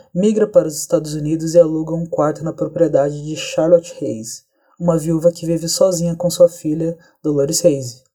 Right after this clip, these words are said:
Lolita, que desperta o desejo de Humbert, que começa a bolar planos para aliciar a menina. Bom, essa é a sinopse. É, dando mais alguma explicação, é, a Charlotte, em certo momento, ela manda uma carta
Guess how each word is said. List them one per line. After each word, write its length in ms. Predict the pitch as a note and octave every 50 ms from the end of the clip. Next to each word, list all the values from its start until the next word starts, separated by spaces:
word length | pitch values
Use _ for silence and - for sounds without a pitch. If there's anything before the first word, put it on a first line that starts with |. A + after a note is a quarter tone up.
| _ _
Lolita, 560 | - B2 B2 B2+ C#3 B2 A2+ - - B2+ - - _ _ _ _ _ _ _ _ _ - - - _ _ _ _
que 100 | - F3+
desperta 380 | D#3+ - - - F3+ F3+ G3
o 40 | F#3+
desejo 440 | F3 F3 E3+ D#3+ F3 E3+ E3+ E3+ E3
de 160 | D3+ E3 D3
Humbert, 500 | B2+ C#3+ D3+ D#3 E3 D#3+ E3 E3 - -
que 100 | - _
começa 340 | - F3 E3+ D#3+ D3+ - F3
a 40 | E3
bolar 240 | D#3+ D#3 D#3 D#3+ D#3+ - _
planos 300 | - D3+ C#3+ C#3+ D3+ D3+
para 200 | - - D3 D3+
aliciar 360 | C#3+ D3 C#3+ - - D3+ C#3
a 60 | C#3 C#3
menina. 380 | D#3+ D#3 C#3 A#2 C3+ C3+ - _ _ _ _ _ _ _ - - _ _ _ _ - - _ _ _ _ - _ - - - - - - _ _ _ -
Bom, 320 | F3 F#3+ - - - - - - _ _ _ _ _
essa 440 | D#3 C#3+ C#3 C3+ C#3 C#3+ C#3+ - D3
é 20 |
a 40 | C#3+
sinopse. 680 | C#3 - - D3 D3 D#3+ F#3 F3+ - E3+ E3 D#3+ D#3+ _ _ _ -
É, 220 | C#3 C3+ C3 B2+
dando 300 | C3 C#3 D3 C#3+ C#3+ E3
mais 240 | D#3 D3+ D3 D3 D3+
alguma 260 | D3 D3 D3 D3+ D3+
explicação, 800 | D3 - - D#3+ D3+ - D3 C#3+ - - E3+ D3 C#3 C3+ B2+ - _ _ _ _ _ _ _ _ _ _ _ _
é, 400 | C3+ A#2+ B2 B2 B2+ B2 C3 C3 - _ _ _ _ _
a 220 | - D3 D3 C#3 C3+
Charlotte, 680 | C3+ - - D#3 D3+ D3+ D3 D3 D3 D3+ - - D#3
em 60 | C#3+
certo 300 | - - D3+ D3 D3 -
momento, 360 | D3+ C#3+ C#3+ C#3 C#3 C#3+ C#3
ela 180 | C#3 C#3 C#3 C#3
manda 220 | C#3 C#3 C#3+ C#3+
uma 200 | C#3 C#3+ C#3 C3+ -
carta 500 | - - C#3 C#3+ D3 D3 - C3 C3